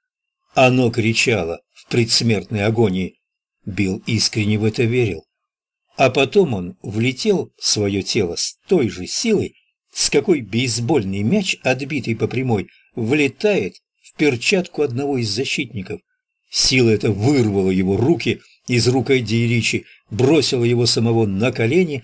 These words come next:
и он заскользил по полу к границе паутины. Инстинктивно,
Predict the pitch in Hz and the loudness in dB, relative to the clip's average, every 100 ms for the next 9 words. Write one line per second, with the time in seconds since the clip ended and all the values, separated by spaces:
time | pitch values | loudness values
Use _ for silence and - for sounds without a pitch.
0 | - - 110 113 92 117 - - 123 117 | -14 -8 0 0 0 -2 -2 -2 -2 -2
1 | 101 120 101 - - 139 110 101 98 110 | -2 -2 -2 -4 -2 0 0 0 0 0
2 | 127 113 - - 120 120 123 113 92 _ | 0 -2 -4 0 0 0 0 0 -2 _
3 | _ _ _ 131 127 120 - 127 120 - | _ _ _ 0 0 0 -2 -2 -2 -4
4 | 127 123 98 | -4 -2 -2